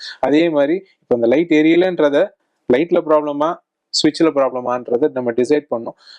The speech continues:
அதை டிசைட் பண்றதுக்கு தான் sometimes எம் ஆர் ஐ எடுத்து பேக்ல ப்ராப்ளம் இருந்தா அதை நம்ம ட்ரீட்மெண்ட் பண்ற போது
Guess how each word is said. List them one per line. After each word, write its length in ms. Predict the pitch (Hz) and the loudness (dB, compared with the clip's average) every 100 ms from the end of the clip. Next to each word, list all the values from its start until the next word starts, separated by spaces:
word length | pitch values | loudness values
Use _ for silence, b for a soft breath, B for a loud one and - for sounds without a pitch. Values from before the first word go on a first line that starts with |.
| B | B
அதை 220 | 110 131 185 | -4 -2 0
டிசைட் 340 | 175 185 175 | 0 0 -2
பண்றதுக்கு 400 | 165 147 135 131 | -4 -4 -2 -2
தான் 140 | 185 185 | -2 -4
sometimes 400 | 127 127 139 127 | -4 -4 -2 -2
எம் 180 | 123 127 | -2 -2
ஆர் 140 | 123 | 0
ஐ 60 | 120 | 0
எடுத்து 300 | 117 113 127 | -2 -2 -4
பேக்ல 360 | 117 123 127 123 | -2 -2 -2 -4
ப்ராப்ளம் 380 | - 113 117 110 | -2 -2 -2 -6
இருந்தா 200 | 120 135 | -2 -2
அதை 200 | 120 165 | 0 -2
நம்ம 240 | 175 160 | -2 -4
ட்ரீட்மெண்ட் 440 | 143 147 143 135 120 | -2 -4 -2 -6 -4
பண்ற 280 | 120 113 113 | -4 -2 -2
போது 240 | 107 139 | -2 2